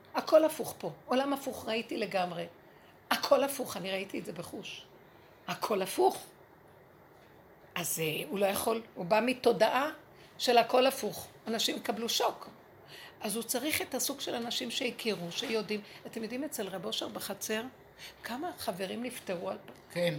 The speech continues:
Speaker 1: על פניו, וגם אחרי שהוא נפטר, יחד איתו הוא העלה, וממשיכים לעלות.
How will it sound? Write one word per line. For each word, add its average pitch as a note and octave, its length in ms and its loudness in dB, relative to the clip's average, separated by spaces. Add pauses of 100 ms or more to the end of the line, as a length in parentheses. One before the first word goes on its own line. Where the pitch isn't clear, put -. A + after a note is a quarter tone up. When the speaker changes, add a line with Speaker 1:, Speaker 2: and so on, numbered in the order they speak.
Speaker 1:
על F#3+ 180 -4
פניו, G3+ 340 -2 (340)
וגם G3+ 300 -2
אחרי G#3 260 -4
שהוא E4+ 180 -6
נפטר, B3+ 280 -6 (300)
יחד G3 300 0
איתו G#3 200 -4
הוא G3 120 -2
העלה, G3+ 340 0 (280)
וממשיכים G#3 520 -2
לעלות. C#4 300 -8